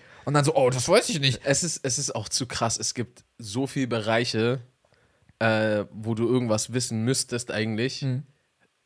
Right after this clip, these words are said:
Speaker 2: Jeder wird seine Wissenslücken haben. Außer der Typ mit, äh, der Erbsen in neunzehnhundertfünfundneunzig gegessen hat. Der hat, glaub ich, keine Wissenslücken.
Speaker 1: Nee.
Speaker 2: <laughs> Okay.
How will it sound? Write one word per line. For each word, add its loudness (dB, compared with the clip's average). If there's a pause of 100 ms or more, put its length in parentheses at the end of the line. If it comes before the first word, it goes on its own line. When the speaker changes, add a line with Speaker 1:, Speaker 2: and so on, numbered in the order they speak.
(400)
Speaker 2:
Jeder -2
wird -12 (400)
seine -10
Wissenslücken -8
haben. -4
Außer 2
der 0
Typ -8
mit, -6
äh, -2 (380)
der 0
Erbsen -2 (140)
in -4 (160)
neunzehnhundertfünfundneunzig -4
gegessen -6
hat. -14 (600)
Der 2
hat, -4
glaub -2
ich, -10
keine -2
Wissenslücken. -2
Speaker 1:
Nee. 6 (480)
Speaker 2:
<laughs> 2 (840)
Okay. 2